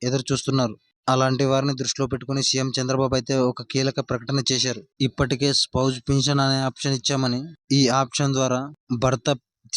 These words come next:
భర్త చనిపోయిన వెంటనే పింఛన్ను భార్యకు వచ్చే విధంగా చూడడం, అది కూడా పదహైదు రోజుల్లోపే. ఒకవేళ పింఛన్ తీసుకుంటున్న భార్య చనిపోయినా కూడా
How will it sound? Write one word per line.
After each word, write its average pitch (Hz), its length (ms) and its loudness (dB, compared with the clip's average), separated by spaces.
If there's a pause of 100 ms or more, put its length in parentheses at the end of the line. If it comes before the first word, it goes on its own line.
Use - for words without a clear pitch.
(460)
భర్త 127 380 2
చనిపోయిన 135 400 0
వెంటనే 131 380 -2
పింఛన్ను 131 560 -2 (340)
భార్యకు 135 480 2
వచ్చే 135 300 0
విధంగా 139 320 2
చూడడం, 131 360 0 (340)
అది 127 180 2
కూడా 143 240 2 (100)
పదహైదు 131 380 0
రోజుల్లోపే. 131 640 -2 (300)
ఒకవేళ 131 480 2 (120)
పింఛన్ 135 460 -4
తీసుకుంటున్న 135 540 -4
భార్య 127 300 0
చనిపోయినా 135 380 -2
కూడా 131 240 -2